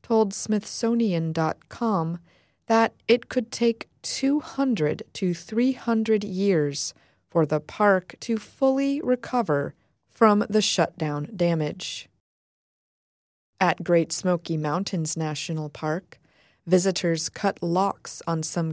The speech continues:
gates to closed roads and stole about five thousand dollars in repair tools, spokeswoman Dana Sohn said. Employees at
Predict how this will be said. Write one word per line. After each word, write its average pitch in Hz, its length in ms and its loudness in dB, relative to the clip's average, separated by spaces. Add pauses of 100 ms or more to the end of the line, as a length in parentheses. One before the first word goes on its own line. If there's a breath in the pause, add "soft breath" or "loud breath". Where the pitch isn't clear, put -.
gates - 420 -4
to - 140 -10
closed 165 560 -2
roads 165 640 0 (460)
and 190 340 2
stole 170 840 0
about 190 400 4
five 233 400 -4
thousand 170 720 -2
dollars 165 720 -2
in 180 220 -2
repair 180 440 0
tools, - 640 -4 (480)
spokeswoman 156 920 0
Dana 151 420 -2
Sohn 151 520 -2
said. 170 460 -4 (1300)
Employees 165 800 0
at 156 220 -2